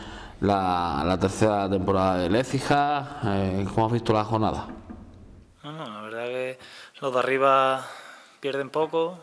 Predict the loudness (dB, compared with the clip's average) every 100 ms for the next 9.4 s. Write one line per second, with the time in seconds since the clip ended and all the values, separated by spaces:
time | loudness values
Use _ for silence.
0 | -20 -18 -16 -16 -18 -18 -14 -8 -6 -6
1 | -8 -8 -10 -10 -10 -12 -14 -14 -14 -14
2 | -12 -12 -10 -10 -10 -6 -6 -6 -8 -10
3 | -10 -12 -10 -12 -10 -16 _ -20 -20 -20
4 | -20 -20 -20 _ -12 -12 -12 -18 -18 -14
5 | -14 -12 -12 -10 -10 -12 -14 -12 -12 -10
6 | -10 -12 -16 -20 -16 -10 -10 -10 -10 -8
7 | -8 -10 -12 -10 -12 -16 -20 _ _ -16
8 | -12 -12 -16 -20 _ -14 -12 -10 -12 -12
9 | -16 -16 -18 -18